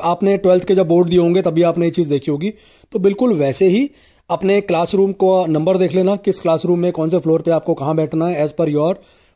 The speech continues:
roll number, जो आपके एडमिट कार्ड, आपके आईडी कार्ड पे मेंशन होगा, and उसके हिसाब से आपको अपने क्लासरूम में जाना है। अब जब आपका एग्जामिनेशन हॉल में जब आप पहुंच जाएंगे, जब आपका एग्जाम शुरू होगा, एक बहुत इंपॉर्टेंट चीज़ मैं आपको बताने जा रहा हूं, ये बहुत ध्यान से सुनिएगा। अब आप,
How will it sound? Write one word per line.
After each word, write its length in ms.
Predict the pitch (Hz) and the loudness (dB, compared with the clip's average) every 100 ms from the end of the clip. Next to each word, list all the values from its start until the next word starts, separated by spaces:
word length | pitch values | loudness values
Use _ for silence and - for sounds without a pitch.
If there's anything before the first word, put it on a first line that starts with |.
| 143 | -4
roll 240 | 135 147 165 | 0 0 2
number, 200 | 175 180 | 0 0
जो 140 | 170 | 0
आपके 220 | 160 165 | 0 -2
एडमिट 240 | 151 165 160 | -2 -2 -2
कार्ड, 200 | 165 160 | 0 0
आपके 240 | 147 160 | -2 -2
आईडी 160 | 147 147 | -2 0
कार्ड 180 | 151 | -4
पे 80 | 143 | -4
मेंशन 320 | 139 123 156 | -4 -4 -4
होगा, 220 | 156 156 202 _ _ _ - | -2 -4 -6 _ _ _ -4
and 100 | 175 | -2
उसके 180 | 180 220 | 0 2
हिसाब 220 | 190 170 | 2 0
से 100 | 185 | 0
आपको 240 | 160 - | -2 -2
अपने 180 | 165 170 | -2 -2
क्लासरूम 400 | 151 139 147 139 | -2 -2 -2 -4
में 160 | 147 208 _ _ _ _ _ | -4 -8 _ _ _ _ _
जाना 260 | 131 143 131 | -2 -2 -2
है। 180 | 101 98 _ _ _ _ - | -8 -16 _ _ _ _ -4
अब 260 | 220 269 - _ - | -2 -2 -6 _ -10
जब 300 | 135 240 254 | 0 0 0
आपका 500 | 185 202 202 220 226 185 | 0 -2 0 -2 -2 -2
एग्जामिनेशन 760 | 160 175 180 190 196 208 214 - _ _ _ _ - | -2 0 2 0 0 -2 -4 -8 _ _ _ _ -2
हॉल 160 | 170 208 | 0 2
में 100 | 208 | 2
जब 160 | 196 | 2
आप 120 | 196 | 0
पहुंच 240 | 190 180 208 | 0 0 0
जाएंगे, 340 | 165 143 175 | 0 0 0
जब 160 | 202 180 | 0 0
आपका 280 | 180 190 208 | -2 -4 -4
एग्जाम 340 | 165 - 170 190 | -2 0 0 0
शुरू 240 | 190 156 | -2 -2
होगा, 280 | 127 113 101 _ - - _ 190 | -4 -6 -10 _ -20 -20 _ -2
एक 200 | 220 220 | 0 0
बहुत 200 | 208 208 | -2 -2
इंपॉर्टेंट 580 | 202 - 196 196 247 233 | -4 -2 -2 0 -2 0
चीज़ 240 | 220 202 | 0 0
मैं 100 | 196 | -2
आपको 200 | 185 190 | -2 -2
बताने 340 | 165 160 165 | -2 -2 -2
जा 140 | 185 170 | 0 0
रहा 100 | 175 | 0
हूं, 100 | 190 | 0
ये 120 | 185 | 0
बहुत 240 | 156 143 | -2 -4
ध्यान 280 | 165 139 165 | -4 -4 -2
से 100 | 196 | -2
सुनिएगा। 420 | 196 165 160 156 | -2 0 0 0
अब 120 | 151 156 | 0 0
आप, 300 | 180 - | -2 -6